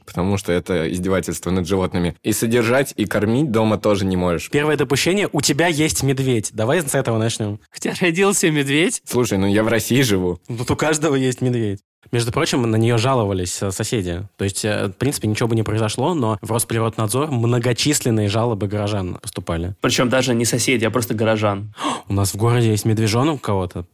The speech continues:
Speaker 2: жалоба.
Speaker 4: Да-да-да, они прочитали в группе ВКонтакте, типа, «Саратов Дейли», что у кого-то есть, э, медвежонок.
Speaker 2: Подслушано в Саратове.
Speaker 4: Да-да-да.
Speaker 1: Просто у неё, наверное, медведь жил вместе с, э, хаски, и он научился, э, выть
Speaker 2: С
Speaker 1: у
Speaker 2: рэпером
Speaker 1: них.
Speaker 2: причём.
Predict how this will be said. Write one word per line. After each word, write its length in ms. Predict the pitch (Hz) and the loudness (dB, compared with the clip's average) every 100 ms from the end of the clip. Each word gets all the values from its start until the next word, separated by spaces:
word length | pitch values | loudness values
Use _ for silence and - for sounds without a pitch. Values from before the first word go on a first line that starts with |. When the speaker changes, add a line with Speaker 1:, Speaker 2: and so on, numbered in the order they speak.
| - | -6
Speaker 2:
жалоба. 460 | 95 90 87 87 - | -4 -2 -4 -8 -8
Speaker 4:
Да-да-да, 380 | 104 113 117 - | 0 2 2 0
они 120 | 113 | 0
прочитали 500 | 113 127 - 135 117 | 0 -2 2 2 2
в 140 | 107 | -2
группе 280 | 110 123 120 | -4 -2 -2
ВКонтакте, 440 | 107 113 113 156 - | -2 -2 -2 -4 -4
типа, 220 | 117 110 | -4 -2
«Саратов 460 | - 120 113 110 | 0 2 2 0
Дейли», 440 | 107 113 110 110 110 | 0 2 2 -2 -4
что 180 | - - | -4 -2
у 60 | 110 | 0
кого-то 320 | 117 127 123 | 2 2 2
есть, 320 | 110 117 - | 0 0 -2
э, 220 | 104 101 | -2 0
медвежонок. 640 | 104 107 113 110 107 107 104 | 0 0 0 0 0 -2 -2
Speaker 2:
Подслушано 500 | 120 - 143 135 123 | 0 2 2 2 0
в 40 | |
Саратове. 420 | - 120 107 107 | 2 0 0 -2
Speaker 4:
Да-да-да. 460 | 110 110 113 104 101 | 0 2 2 -2 -2
Speaker 1:
Просто 300 | 110 104 - | 0 0 2
у 20 | |
неё, 160 | 113 113 | 2 2
наверное, 420 | 123 117 120 120 | 2 2 2 2
медведь 480 | 113 107 95 127 - - | 2 2 2 0 0 -2
жил 340 | 90 101 113 | 0 2 2
вместе 540 | 101 104 107 - 98 | 2 0 0 0 -2
с, 140 | 90 - | -2 -2
э, 340 | 90 92 87 | 0 2 0
хаски, 560 | 80 - 123 - - 80 - _ | -2 -2 -2 -2 -4 -4 -6 _
и 100 | 95 | 2
он 180 | 101 110 | 2 4
научился, 560 | 104 92 120 127 - 101 90 - | 2 0 0 -2 0 2 2 2
э, 180 | 82 | 0
выть 360 | 87 98 117 107 | 0 0 0 0
Speaker 2:
С 100 | - | -2
Speaker 1:
у 40 | |
Speaker 2:
рэпером 260 | 120 107 85 | 0 2 0
Speaker 1:
них. 120 | 85 | 0
Speaker 2:
причём. 380 | 87 87 90 92 | -2 -4 -6 -6